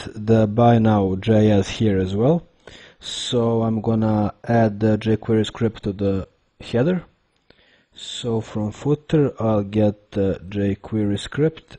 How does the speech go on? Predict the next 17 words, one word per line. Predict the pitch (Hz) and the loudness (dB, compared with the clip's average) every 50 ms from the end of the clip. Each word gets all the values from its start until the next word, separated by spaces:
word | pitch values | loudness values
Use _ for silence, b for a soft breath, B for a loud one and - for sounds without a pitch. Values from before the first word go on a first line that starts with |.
| - _ - | -16 _ -6
and | 113 110 110 107 107 - | -4 -2 -2 -2 -4 -4
paste | - 110 110 107 110 107 - - - | -2 0 0 2 0 -2 -4 -6 -6
it | 110 - _ _ _ _ | -6 -6 _ _ _ _
in | - 110 110 107 104 98 | -14 -12 -10 -10 -8 -6
the | 104 95 | -8 -6
header. | - - 110 110 127 160 180 160 - - - - - _ _ _ _ _ _ _ _ | -4 -4 -2 -2 -2 -2 -4 -6 -8 -14 -20 -20 -20 _ _ _ _ _ _ _ _
So | - - - - - - 104 98 92 90 90 90 85 | -20 -18 -18 -16 -12 -8 -6 -4 -4 -2 -2 -4 -4
here | - - - 110 104 104 98 95 | -6 -6 -4 -2 0 0 2 0
is | 98 92 98 | 0 -2 -2
good. | - 143 165 180 - - - - - - - - - - - - _ _ - _ _ _ _ _ _ _ _ _ _ _ _ _ _ _ _ _ _ _ _ _ _ _ _ _ _ _ _ _ _ _ _ _ _ _ _ _ _ _ _ _ _ _ _ _ _ _ _ _ _ _ _ _ _ _ _ _ _ _ b b b b b b b b b b b b _ - | 0 0 0 0 -2 -8 -20 -20 -20 -20 -20 -20 -20 -20 -20 -20 _ _ -20 _ _ _ _ _ _ _ _ _ _ _ _ _ _ _ _ _ _ _ _ _ _ _ _ _ _ _ _ _ _ _ _ _ _ _ _ _ _ _ _ _ _ _ _ _ _ _ _ _ _ _ _ _ _ _ _ _ _ _ b b b b b b b b b b b b _ -12
Okay, | 113 110 107 101 - - 131 135 151 160 147 - | -8 -8 -8 -8 -6 -2 0 4 4 4 2 2
and | - 113 117 110 110 110 107 104 104 | -2 0 2 2 2 2 2 2 2
let's | 107 107 107 107 - - | 2 2 2 2 0 -4
see | - - 113 107 | -4 -2 0 0
if | 104 98 101 | 0 -2 -2
this | 107 98 101 - - | -4 -4 -4 -6 -6
works. | 120 123 143 165 165 - - - - - - - | -4 -2 0 0 -2 -4 -8 -14 -14 -16 -16 -18